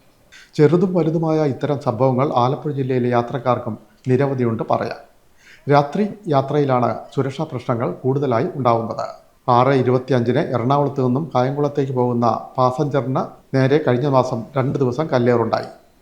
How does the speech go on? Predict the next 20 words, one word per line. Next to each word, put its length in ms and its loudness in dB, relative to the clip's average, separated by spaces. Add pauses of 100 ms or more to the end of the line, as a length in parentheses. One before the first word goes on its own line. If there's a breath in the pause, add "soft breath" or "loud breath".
(200)
വലിയ 320 6 (120)
കല്ലുകളാണ് 560 2 (240)
ജനലിലൂടെ 680 0
അകത്ത് 280 0
വീണതെന്ന് 400 0
യാത്രക്കാർ 560 0
പറയുന്നു. 320 0 (580 soft breath)
ചില 140 4
യാത്രക്കാർക്ക് 640 2
പരിക്കേറ്റു. 480 -2 (680 soft breath)
ഗുരുവായൂർ 460 4
ഭാഗത്തേക്കുള്ള 800 -2 (100)
ട്രെയിനിന് 480 2
നേരെയും 440 0
കഴിഞ്ഞ 180 2
ദിവസം 380 -2
കല്ലേറുണ്ടായി. 540 2 (320)
കുറച്ച് 220 -2
ദിവസങ്ങൾക്ക് 540 0
മുൻപ് 280 0